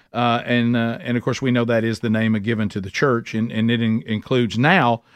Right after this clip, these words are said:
the reason why he's calling New Jerusalem the bride is who also's in, in New Jerusalem? Those that were re-, redeemed before the new covenant. So as opposed to it just being the church,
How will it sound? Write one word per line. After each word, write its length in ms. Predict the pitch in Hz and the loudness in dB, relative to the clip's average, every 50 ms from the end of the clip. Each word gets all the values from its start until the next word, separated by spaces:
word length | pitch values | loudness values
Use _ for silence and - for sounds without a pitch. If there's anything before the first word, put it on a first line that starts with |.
| - - _ _ | -20 -20 _ _
the 80 | - 117 | -4 0
reason 240 | 143 160 156 147 151 | 0 2 2 2 2
why 160 | 143 131 123 | 2 2 2
he's 180 | 135 131 120 | 2 0 -2
calling 520 | - - - 156 151 147 139 127 120 123 123 | -2 -2 2 2 4 4 4 2 2 2 2
New 160 | 139 160 151 | 2 2 2
Jerusalem 680 | 113 123 120 120 147 180 233 240 185 156 143 123 117 | 2 0 0 2 4 4 4 4 2 2 2 2 2
the 80 | 110 113 | 0 0
bride 480 | 101 95 120 117 104 98 101 104 110 | 0 2 2 4 4 2 2 0 -2
is 180 | 127 120 113 - | -2 -2 -4 0
who 220 | - - 185 165 | 2 4 6 6
also's 460 | 151 160 170 160 - - 123 113 107 123 | 6 6 4 2 0 -2 -4 -4 -4 -4
in, 240 | 117 113 120 120 - | -4 -4 -4 -4 -4
in 160 | 117 117 117 | -4 -2 0
New 140 | 117 117 104 | 0 0 -2
Jerusalem? 500 | 98 110 113 110 104 92 98 90 98 - _ _ _ _ _ - 139 | -2 -2 -2 -2 -2 -4 -8 -12 -18 -20 _ _ _ _ _ 0 2
Those 160 | 151 156 120 | 2 2 2
that 120 | 139 131 | 0 0
were 120 | 123 123 120 | 0 2 2
re-, 200 | 120 120 127 - | 0 0 -2 -4
redeemed 420 | 117 120 127 120 123 127 127 123 | 0 0 2 2 2 2 2 2
before 280 | 113 107 - 143 139 131 | 0 0 0 2 2 2
the 80 | 117 107 | 2 2
new 140 | 110 107 | 0 0
covenant. 380 | 95 - 104 85 - 113 - - _ _ _ _ _ _ _ _ _ _ _ _ | 0 -2 -6 -8 -10 -14 -20 -20 _ _ _ _ _ _ _ _ _ _ _ _
So 180 | - - 143 131 | -4 0 2 2
as 100 | 127 123 | 2 2
opposed 420 | 135 117 - 170 165 165 156 156 - | 0 0 4 4 4 4 4 2 0
to 60 | 147 | -2
it 60 | 127 | -2
just 280 | 120 120 156 151 - - | 0 0 0 -2 0 0
being 200 | 151 139 127 117 | 0 0 0 0
the 80 | 113 | -2
church, 560 | 110 - - 214 202 151 127 123 - - - | -2 0 2 4 4 4 2 -2 -6 -12 -18